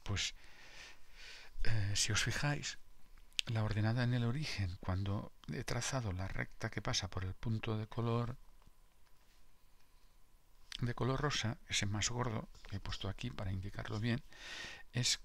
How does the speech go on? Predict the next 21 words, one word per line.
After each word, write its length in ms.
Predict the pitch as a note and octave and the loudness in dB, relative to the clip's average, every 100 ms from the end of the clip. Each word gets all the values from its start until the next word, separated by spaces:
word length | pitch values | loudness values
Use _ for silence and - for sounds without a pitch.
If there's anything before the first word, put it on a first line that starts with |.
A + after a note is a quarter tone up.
| C#3+ | -6
es 260 | - C3 G#2+ | -4 0 2
el, 260 | A#2+ - - | 0 -2 -4
el, 500 | G#2 G#2+ G#2 G#2 - - - - | -4 -4 -4 -4 -6 -12 -12 -6
es 220 | A2+ - | -2 -2
la 180 | B2 G#2 - | -2 -4 -4
recta 540 | - B2+ C3 - C3 | -4 -2 -4 -4 -6
que 180 | - G#2+ | -4 -6
tiene 460 | - B2+ A2+ G#2+ - | -4 -2 0 0 -2
un 200 | B2+ A#2+ | -2 -2
valor 340 | A#2 A#2 A#2 | 0 0 -2
de 140 | A2 A2+ | -4 -4
K, 380 | - C3+ B2 - | 0 0 0 -6
que 100 | - F#2+ | -6 -4
es 100 | - | -2
este 260 | - G2 | -4 -4
de 160 | F#2+ G#2 | -4 -6
ahí, 300 | C3 C3 F3 - - - - - - - - - - - - - - - - - - - - - | -4 -6 -8 -14 -20 -20 -20 -20 -20 -20 -20 -20 -20 -20 -20 -20 -20 -20 -20 -20 -20 -20 -18 -8
mm, 240 | G#2+ A2 G#2+ - - - - - - - | -4 -2 -2 -4 -12 -10 -12 -12 -14 -8
mm, 420 | A2 G2+ G2 G#2+ - | -2 0 -2 -4 -2
más 220 | G#2 - | 0 2
grande, 440 | F2 F2+ F2 - | 0 -2 -2 -4